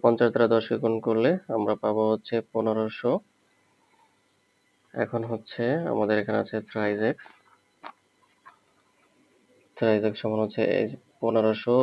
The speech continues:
বিয়োগ হচ্ছে তিনশো, থাকবে হচ্ছে বারোশো। এই বারোশোকে আমরা তিন দ্বারা ভাগ করলে হবে হচ্ছে চারশো। তাহলে দ্বিতীয় ট্রেনটির দৈর্ঘ্য কত? দ্বিতীয় ট্রেনটির দৈর্ঘ্য হচ্ছে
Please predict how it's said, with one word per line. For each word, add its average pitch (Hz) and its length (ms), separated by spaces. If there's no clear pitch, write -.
বিয়োগ 110 300
হচ্ছে 107 180
তিনশো, 107 400
থাকবে 101 260
হচ্ছে 104 240
বারোশো। 107 360
এই 127 240
বারোশোকে 107 420
আমরা 107 220
তিন 107 180
দ্বারা 107 240
ভাগ 101 120
করলে 107 240
হবে 107 200
হচ্ছে 147 180
চারশো। - 340
তাহলে 117 200
দ্বিতীয় 127 220
ট্রেনটির 123 300
দৈর্ঘ্য 123 220
কত? 139 100
দ্বিতীয় 120 240
ট্রেনটির 117 300
দৈর্ঘ্য 113 240
হচ্ছে 151 140